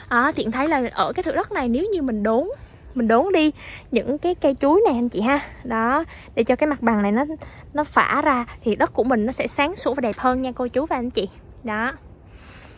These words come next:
Dạ rồi, thì bây giờ Thiện xin được đi sâu vào bên trong đất của mình để cho quý cô chú và anh chị nắm rõ hơn nha. Dạ. Đó, thì trên đất của mình đang có hai mươi gốc sầu riêng ri sáo lớn nhỏ. Thì ngoài ra là Thiện thấy là mình cũng có tắc luôn nha cô chú và anh chị ơi. Đây nè.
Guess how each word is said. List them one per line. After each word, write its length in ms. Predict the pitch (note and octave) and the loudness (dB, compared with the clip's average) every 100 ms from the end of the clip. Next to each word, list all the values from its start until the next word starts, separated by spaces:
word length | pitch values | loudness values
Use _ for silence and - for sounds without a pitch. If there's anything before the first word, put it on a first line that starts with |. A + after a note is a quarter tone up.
| - - | -20 -6
Dạ 160 | A#3 A3+ | 2 4
rồi, 140 | C4+ | 4
thì 80 | C#4 | 4
bây 120 | C#4 | 0
giờ 100 | C#4 | 0
Thiện 180 | - A3 | 0 -4
xin 140 | A3 D4+ | -4 -4
được 100 | A#3 | -2
đi 120 | C#4+ | -4
sâu 280 | - D#4 D4+ | -2 -2 0
vào 100 | A3+ | -2
bên 140 | C4+ | -2
trong 200 | D4+ C#4+ | -2 0
đất 120 | F4 - | -2 -2
của 80 | |
mình 220 | C#4+ C#4 G#3 | 0 0 0
để 80 | |
cho 140 | G#3+ A#3+ | -2 -4
quý 120 | C4+ | -4
cô 160 | C#4 B3 | -4 -4
chú 200 | B3 D#4 | -4 -4
và 100 | A3+ | -4
anh 100 | A#3+ | -4
chị 160 | G3+ | -6
nắm 160 | A3+ D#4 | -6 -4
rõ 180 | - D4+ | -2 0
hơn 300 | E4+ D#4+ E4 | -2 -4 -4
nha. 180 | E4+ - - - - - - - | -8 -10 -20 -20 -20 -20 -20 -14
Dạ. 80 | - - - - - | -14 -14 -20 -20 -16
Đó, 420 | A3+ B3 C4+ D4 - - - | -12 -10 -8 -10 -12 -20 -14
thì 120 | B3+ | -8
trên 180 | B3 D#4+ | -6 -4
đất 140 | F4+ - | -4 -6
của 100 | C4 | -8
mình 220 | C#4 A#3+ | -8 -6
đang 200 | B3+ C4 | -8 -6
có 100 | E4 | -8
hai 260 | D#4+ D4+ | -6 -6
mươi 140 | C#4 C#4 | -6 -6
gốc 180 | F#4+ - | -8 -6
sầu 260 | C#4 A#3 | -8 -6
riêng 200 | C4 C4 | -6 -6
ri 160 | C4+ C4+ | -8 -10
sáo 420 | - C4 B3+ E4+ | -10 -8 -6 -6
lớn 240 | D#4+ E4 G#4+ | -6 -8 -10
nhỏ. 320 | - A3 E4 - - - - | -10 -8 -8 -10 -20 -20 -12
Thì 200 | C4+ A#3 | -10 -8
ngoài 200 | A3+ A3+ | -10 -10
ra 180 | B3+ | -10
là 100 | C4+ | -10
Thiện 220 | A#3 A#3+ A#3 | -12 -16 -16
thấy 180 | B3+ | -14
là 100 | F4 | -14
mình 240 | C#4+ B3 A#3 | -14 -14 -16
cũng 160 | A3+ | -16
có 100 | E4 | -14
tắc 280 | E4+ B4 - | -8 -8 -8
luôn 160 | E4+ D4+ | -12 -12
nha 100 | D4+ | -14
cô 160 | D4 | -14
chú 180 | C#4 D#4 | -12 -10
và 120 | F4 | -10
anh 100 | C#4 | -10
chị 140 | C#4+ C4 | -12 -8
ơi. 180 | B3 C#4 - - | -8 -8 -14 -20
Đây 100 | C4 | -14
nè. 180 | C4 A#3 | -12 -12